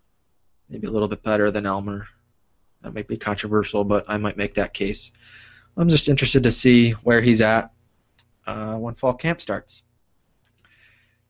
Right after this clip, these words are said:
As far as what's coming up on our site, I just wanted to talk about a few things on this short little podcast. Um, obviously, we'll have five more summer opponent previews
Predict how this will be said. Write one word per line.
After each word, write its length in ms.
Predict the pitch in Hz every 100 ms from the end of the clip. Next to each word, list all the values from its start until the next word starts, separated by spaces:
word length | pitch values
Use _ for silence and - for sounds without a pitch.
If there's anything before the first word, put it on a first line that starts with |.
| _ _ _ _ _
As 80 | -
far 220 | 175 180
as 160 | 160 - -
what's 160 | 170 -
coming 260 | 170 160
up 140 | 147 143
on 100 | 131
our 80 |
site, 340 | 120 - 143 131
I 60 |
just 240 | 127 131 -
wanted 200 | 131 123
to 80 | 120
talk 280 | 127 123
about 160 | 123 123
a 60 | 120
few 160 | 123
things 580 | 123 127 139 165 - - _ _ -
on 140 | 113
this 320 | 110 101 - _
short 300 | - 127 113
little 140 | 113
podcast. 720 | 104 113 107 107 110 123 - - _ _ _ _ _ _ _ _ _ _
Um, 380 | - 107 110 110
obviously, 560 | 98 123 123 - 123 120
we'll 140 | 117
have 200 | 117 113
five 340 | - 139 131 127
more 340 | 131 123 120
summer 420 | 117 - 127 127
opponent 380 | 110 110 127 120
previews 640 | - 127 120 123 120 -